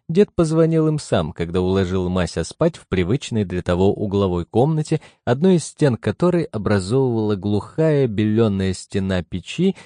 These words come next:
на кровать с панцирной сеткой и блестящими шариками на спинках,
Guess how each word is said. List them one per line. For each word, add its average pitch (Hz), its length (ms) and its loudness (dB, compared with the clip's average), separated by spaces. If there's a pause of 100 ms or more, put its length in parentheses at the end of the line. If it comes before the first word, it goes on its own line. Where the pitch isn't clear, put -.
(180)
на 113 120 0
кровать 120 420 2
с - 80 -14
панцирной 95 640 -2
сеткой 170 560 -2 (220)
и 117 60 -4
блестящими 107 840 -2
шариками 98 640 0
на 85 100 -2
спинках, 151 520 -4